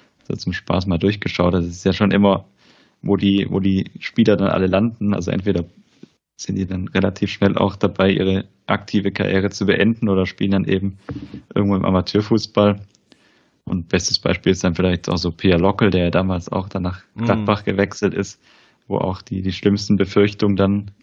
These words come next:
Speaker 1: laut geworden sind, dass man da einen ganz großen und ganz, äh, talentierten Spieler abgegeben hat. Aber auch da zeigt sich, ja,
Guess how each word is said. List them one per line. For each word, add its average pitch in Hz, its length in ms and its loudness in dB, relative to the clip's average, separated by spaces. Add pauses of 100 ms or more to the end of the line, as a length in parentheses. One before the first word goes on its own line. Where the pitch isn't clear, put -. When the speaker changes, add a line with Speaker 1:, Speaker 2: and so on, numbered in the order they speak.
(300)
Speaker 1:
laut 101 340 4
geworden 98 400 2
sind, 101 280 -2
dass 95 120 -6
man 98 100 -4
da 92 80 0
einen 92 100 -2
ganz 95 340 -2 (160)
großen 107 460 2
und 95 100 -2
ganz, 101 340 -2 (760)
äh, - 420 -18
talentierten 101 540 2
Spieler 107 360 2
abgegeben 104 600 0
hat. - 320 -2 (140)
Aber 95 200 0
auch 92 120 0
da 95 180 0
zeigt 98 360 0
sich, - 400 -6
ja, 101 280 -4